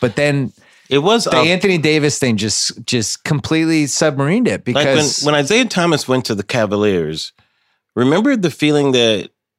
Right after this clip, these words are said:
Speaker 2: they felt like, "You can't come in here and just dictate shit," you know, <laughs> like, that
Speaker 1: Right.
Speaker 2: type
Speaker 1: Who
Speaker 2: of
Speaker 1: are
Speaker 2: thing.
Speaker 1: you? Where'd you come from?
Speaker 2: Yeah, and when LeBron <laughs> came over here, it felt like he was dictating to people that were already there. There was that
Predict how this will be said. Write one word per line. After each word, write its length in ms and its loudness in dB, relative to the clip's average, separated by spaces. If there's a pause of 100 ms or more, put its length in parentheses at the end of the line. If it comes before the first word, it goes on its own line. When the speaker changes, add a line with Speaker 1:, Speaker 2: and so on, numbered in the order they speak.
(640)
Speaker 2:
they 280 -2
felt 240 0
like, 160 0
"You 80 -2
can't 260 -2
come 200 2
in 120 0
here 180 0
and 120 0
just 200 -6
dictate 500 -6
shit," 280 -8
you 160 -4
know, 220 0
<laughs> 200 -4
like, 140 -2
that 20 -10
Speaker 1:
Right. 300 2
Speaker 2:
type 140 4
Speaker 1:
Who 60 4
Speaker 2:
of 40 4
Speaker 1:
are 40 4
Speaker 2:
thing. 180 4
Speaker 1:
you? 240 2
Where'd 200 0
you 120 0
come 180 0
from? 160 0
Speaker 2:
Yeah, 240 4
and 120 2
when 100 4
LeBron 640 2
<laughs> 0 -
came 180 0
over 200 0
here, 140 2
it 140 -4
felt 180 0
like 220 0
he 320 -2
was 240 0
dictating 480 0
to 80 -4
people 280 -2
that 140 0
were 160 0
already 420 -2
there. 280 0
There 140 -2
was 160 -4
that 300 0